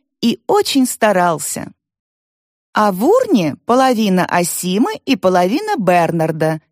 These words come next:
Так что Судхи с Маджудом, не зная того,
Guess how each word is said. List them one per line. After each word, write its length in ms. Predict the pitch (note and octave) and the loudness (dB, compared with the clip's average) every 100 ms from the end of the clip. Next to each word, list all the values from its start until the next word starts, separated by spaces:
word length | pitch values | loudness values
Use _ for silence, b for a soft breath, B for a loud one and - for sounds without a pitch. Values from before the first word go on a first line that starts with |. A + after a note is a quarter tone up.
| _ _ _ _ | _ _ _ _
Так 180 | C4 B3 | -2 -2
что 320 | - B3+ A3 | -2 -2 -2
Судхи 500 | - - F#4 - B3 | -8 -4 -4 -2 -4
с 100 | A3+ | -2
Маджудом, 680 | A#3 A#3 G#3+ G4+ B4+ A3 F#3+ | 0 0 -2 -2 0 2 2
не 140 | G#3+ A3 | 2 2
зная 360 | G3+ G3 F#3+ | 2 2 0
того, 360 | F#3+ F#3+ F#3 | 0 0 2